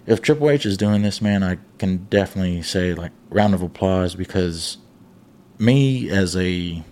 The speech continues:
fan, as a viewer, you know, like, I'm definitely on my, on the edge of my seat now, you know, just 'cause, like,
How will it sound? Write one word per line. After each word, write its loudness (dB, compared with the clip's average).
fan, 0
as -10
a -10
viewer, 4
you 2
know, 2
like, -4
I'm 0
definitely 0
on -2
my, -4
on 2
the 2
edge 2
of 0
my 0
seat -4
now, -10
you -14
know, -10
just -8
'cause, -8
like, -8